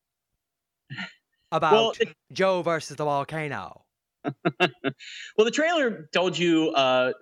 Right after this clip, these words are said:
Speaker 2: the basic story. It's, it's, uh, the story of Joe Banks, played by Tom Hanks, and he is a nobody living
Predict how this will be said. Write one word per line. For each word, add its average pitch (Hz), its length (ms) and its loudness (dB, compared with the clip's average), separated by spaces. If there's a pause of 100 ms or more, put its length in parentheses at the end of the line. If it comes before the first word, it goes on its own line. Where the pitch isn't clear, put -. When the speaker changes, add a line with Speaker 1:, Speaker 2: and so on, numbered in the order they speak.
(160)
Speaker 2:
the 143 80 -2
basic 135 400 0
story. 107 340 -2
It's, - 280 -4
it's, - 420 -6 (200)
uh, 120 60 -4
the 117 120 0
story 180 320 4
of 143 80 0
Joe 170 180 2
Banks, 139 320 -2
played 127 340 0
by 120 220 4
Tom 131 320 0
Hanks, 110 380 -4 (460)
and 123 640 0
he 135 280 -2
is - 340 -6
a 127 80 0
nobody 165 460 4
living 139 500 2